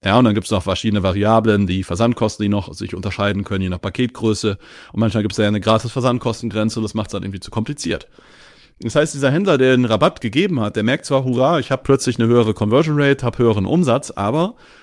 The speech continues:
stellt dann ein, zwei Monate später fest, „mehr Gewinn hab ich eigentlich nicht gemacht.“ Jetzt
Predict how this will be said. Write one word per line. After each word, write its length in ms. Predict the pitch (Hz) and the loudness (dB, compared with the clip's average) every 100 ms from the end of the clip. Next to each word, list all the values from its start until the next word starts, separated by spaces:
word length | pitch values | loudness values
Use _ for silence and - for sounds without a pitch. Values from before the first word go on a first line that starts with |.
| - | -4
stellt 180 | 120 120 | 0 0
dann 100 | 95 | 0
ein, 140 | 120 | 0
zwei 120 | 123 | 2
Monate 280 | 113 113 101 | 2 2 0
später 280 | - 104 98 | -4 -4 0
fest, 360 | 127 - - - - - - | 0 0 -6 -18 -20 -20 -6
„mehr 120 | 98 | -4
Gewinn 320 | 95 90 117 | 0 2 2
hab 120 | 117 - | 2 -2
ich 100 | - | -4
eigentlich 140 | 90 | -4
nicht 160 | 104 - | -4 -4
gemacht.“ 340 | 78 - - - _ _ _ _ _ _ _ _ _ | -10 -12 -20 -20 _ _ _ _ _ _ _ _ _
Jetzt 500 | - 131 - - - | 0 0 0 -4 -10